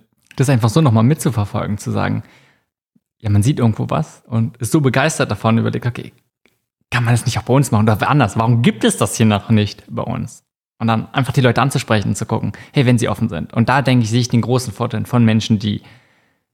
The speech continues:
das nicht nur des Geldes wegen machen, sondern der Sache, weil sie wirklich etwas verändern wollen, wie hier ja auch. Und wenn es einem selbst nicht darum geht, nur um Geld zu machen, darf ja auch sein, dass es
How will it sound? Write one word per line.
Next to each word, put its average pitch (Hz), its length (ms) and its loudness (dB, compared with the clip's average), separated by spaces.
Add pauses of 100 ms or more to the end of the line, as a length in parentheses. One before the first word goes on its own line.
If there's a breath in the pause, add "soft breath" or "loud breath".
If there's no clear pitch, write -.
(320)
das 120 160 0
nicht 123 140 4
nur 104 140 2
des - 200 -4
Geldes 135 340 0
wegen 104 200 -6
machen, 98 220 -4
sondern 101 220 -2
der 98 140 -2
Sache, 104 400 -2
weil 101 80 0
sie 104 120 0
wirklich 113 220 0
etwas 107 300 -2
verändern 123 420 2
wollen, 107 280 -2
wie 117 60 4
hier 131 240 2
ja 107 180 2
auch. 131 300 -2
Und 95 300 -10 (1120)
wenn 123 80 0
es 110 80 -4
einem 110 120 2
selbst 127 240 -2
nicht 123 140 0
darum 107 220 2
geht, 104 240 -2
nur 120 220 4
um 104 160 -2
Geld 107 200 -2
zu 95 120 -4
machen, 95 260 -4 (460)
darf 135 180 -8
ja 160 80 0
auch 165 80 0
sein, 95 220 -2
dass 98 160 -4
es 101 160 -8